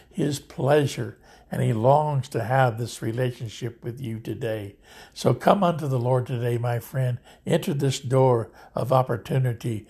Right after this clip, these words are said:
to worship the Lord with all your heart and with all your soul. Amen. And, and discover the wonder of God. Discover the worthiness of God.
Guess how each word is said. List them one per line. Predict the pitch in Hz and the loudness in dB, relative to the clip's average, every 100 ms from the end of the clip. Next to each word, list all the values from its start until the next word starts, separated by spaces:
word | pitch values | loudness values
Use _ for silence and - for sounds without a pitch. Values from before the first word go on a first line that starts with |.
| - - | -20 -8
to | - | -6
worship | 123 131 131 120 123 | 0 0 2 -2 -4
the | 117 | -4
Lord | 107 117 117 113 - - - | -2 2 2 0 -8 -20 -10
with | 175 120 | -2 4
all | 139 165 | 6 6
your | 170 156 | 4 0
heart | 123 - 135 120 | 0 2 4 2
and | 123 | -2
with | 117 123 | -4 2
all | 131 156 165 | 4 4 2
your | 147 | -4
soul. | 135 - 127 113 101 - _ - - | -8 -4 -2 -2 -6 -14 _ -20 -10
Amen. | 117 117 120 120 127 - _ _ - - | -4 -2 0 0 0 -6 _ _ -16 -6
And, | 120 - - | -6 -6 -2
and | 117 | -2
discover | 113 117 - - 151 165 107 87 _ _ _ _ | 0 -2 -2 4 6 6 0 -8 _ _ _ _
the | - 113 | -8 -8
wonder | 104 110 147 151 107 95 - | -4 6 6 6 -2 -6 -12
of | 135 120 113 | -10 -10 -4
God. | 117 104 90 - _ - - _ _ | -2 -2 -4 -12 _ -20 -20 _ _
Discover | - 120 - - - - 190 180 110 - | -6 -6 -6 -10 -6 2 2 4 0 0
the | 113 | -2
worthiness | 107 104 143 170 170 131 123 107 - | 0 4 4 6 2 -2 -2 -6 -8
of | 107 104 | -10 -8
God. | 107 107 | -6 -6